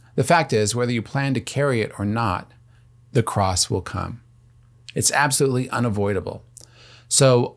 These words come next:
all that remains to be decided is whether you will accept it or fight against it,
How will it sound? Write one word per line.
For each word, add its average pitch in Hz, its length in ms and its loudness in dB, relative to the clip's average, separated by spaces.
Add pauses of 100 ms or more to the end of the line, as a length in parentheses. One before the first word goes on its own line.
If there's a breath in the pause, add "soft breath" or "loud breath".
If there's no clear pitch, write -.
all 139 180 2
that 147 80 2
remains 131 520 0
to - 80 -6
be 117 120 -2
decided 120 540 0
is 113 140 -2
whether 120 240 0
you 113 200 -2
will 113 120 0
accept 131 540 0
it 98 240 -2
or 110 160 -4
fight 139 300 -2
against - 400 -4
it, - 160 -10